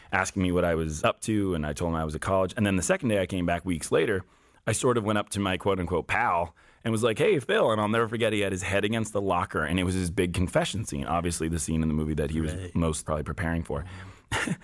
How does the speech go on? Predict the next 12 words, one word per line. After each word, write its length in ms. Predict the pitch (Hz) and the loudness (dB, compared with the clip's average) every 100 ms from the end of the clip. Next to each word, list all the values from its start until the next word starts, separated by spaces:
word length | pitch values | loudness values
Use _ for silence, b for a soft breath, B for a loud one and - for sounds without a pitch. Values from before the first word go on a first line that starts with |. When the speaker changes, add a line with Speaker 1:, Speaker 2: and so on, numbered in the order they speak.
| - - | -2 4
Speaker 1:
And 100 | 156 | 4
he 80 | |
very 380 | 131 135 127 139 | 2 2 2 2
sweetly 420 | 165 - 131 131 | -2 -2 0 0
just 220 | 113 117 - | 0 0 0
turned 240 | 107 104 | 2 2
his 120 | 104 | 2
head 220 | 98 101 | 2 2
and 80 | 95 | 2
went, 140 | 85 113 | 0 0
"Hey, 160 | 123 | -2
John, 280 | 95 113 | 0 0